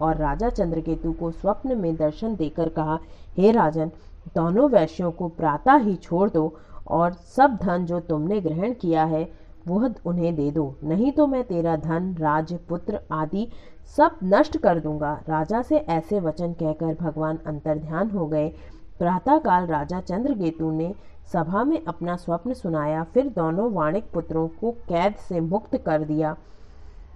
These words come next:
दोनों ने आते ही राजा को नमस्कार किया। राजा मीठे वचनों से बोला, "हे महानुभाव,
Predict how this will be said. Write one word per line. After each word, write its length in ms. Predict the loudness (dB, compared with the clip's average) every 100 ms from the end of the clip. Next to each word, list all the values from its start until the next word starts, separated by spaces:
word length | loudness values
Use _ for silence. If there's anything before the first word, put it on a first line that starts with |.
| -18 -18 -16 -16 -12 -8 -6 -6 -10 -16 -16 -16 -18 -20 -20 -20 -20 -20 -18 -8
दोनों 460 | 4 6 8 6 4
ने 280 | 4 2 0 -10 -20 -20 -2
आते 280 | 0 0 4
ही 240 | 4 6 4
राजा 360 | 2 2 0
को 200 | 2 2
नमस्कार 600 | 2 0 -4 -4 -2 -2
किया। 340 | 0 -2 0 -2 -8 -16 -8
राजा 340 | -2 -2 2 2
मीठे 400 | 2 0 2 2
वचनों 380 | 2 -2 -4
से 180 | -2 -2
बोला, 380 | 0 0 0 -2
"हे 300 | -4 2 4
महानुभाव, 840 | 4 0 -2 -2 -2 -2 0 0